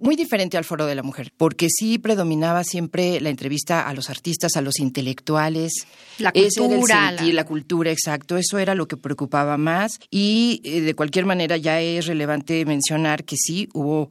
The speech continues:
Speaker 1: muchas mujeres desde la década de los cincuenta, sesenta, hasta que en el setenta setenta y dos irrumpe ya la temática feminista en Radio Universidad y además abre ese tema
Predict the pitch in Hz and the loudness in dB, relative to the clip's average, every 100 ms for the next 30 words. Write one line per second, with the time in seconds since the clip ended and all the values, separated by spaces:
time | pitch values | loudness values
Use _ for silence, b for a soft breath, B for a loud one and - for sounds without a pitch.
0 | - 156 151 170 156 156 151 147 - 147 | -4 -2 0 2 0 0 -2 -2 -4 -6
1 | 139 139 147 185 175 160 135 - 131 151 | -2 -2 0 2 2 2 -2 -4 -4 -4
2 | 143 160 147 - 143 139 156 202 B B | -4 -4 -4 -4 -2 0 0 -2 B B
3 | B - 139 - 151 151 147 135 143 - | B -6 -2 -2 0 2 2 0 -2 -2
4 | 139 143 139 160 202 - - 139 131 180 | -2 -2 0 0 0 -2 -6 -6 0 0
5 | 165 165 156 147 147 139 139 B B B | 0 0 -2 -2 -2 -2 -2 B B B
6 | - 151 156 165 165 - 151 139 123 90 | -2 0 2 0 -2 -2 0 0 -4 -8
7 | - 147 147 147 151 - 151 131 135 135 | -6 -2 0 0 0 -2 -2 -2 -4 -4
8 | 135 135 135 175 170 185 - _ _ 156 | -4 -2 -2 0 0 -2 -6 _ _ 2
9 | 156 147 147 175 - - _ - 151 170 | 2 2 -2 -2 -4 -8 _ -4 -2 0
10 | 185 202 - 156 165 - 151 151 | -2 -4 -4 -4 -4 -2 0 0